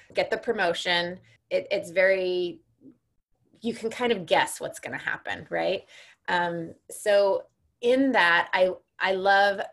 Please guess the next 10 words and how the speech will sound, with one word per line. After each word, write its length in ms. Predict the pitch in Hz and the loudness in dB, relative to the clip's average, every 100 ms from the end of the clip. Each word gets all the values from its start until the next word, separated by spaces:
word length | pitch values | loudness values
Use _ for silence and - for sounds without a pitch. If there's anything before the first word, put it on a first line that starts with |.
| 175 | -8
because 480 | 196 - 202 165 - _ _ _ - | -8 -4 -4 -4 -12 _ _ _ -16
your 300 | 196 214 220 | -2 2 2
thing 240 | 214 208 | 2 -4
is 180 | 202 170 | -4 -4
the 80 | 180 | -6
genius, 520 | 156 196 202 175 151 | -4 -4 -2 -4 -4
like, 160 | 160 160 | -6 -6
finding 400 | - 180 185 180 | -2 -2 -2 -2
that 220 | 175 - - | -2 -4 -6
genius. 460 | 170 180 208 240 | -8 -4 -4 -4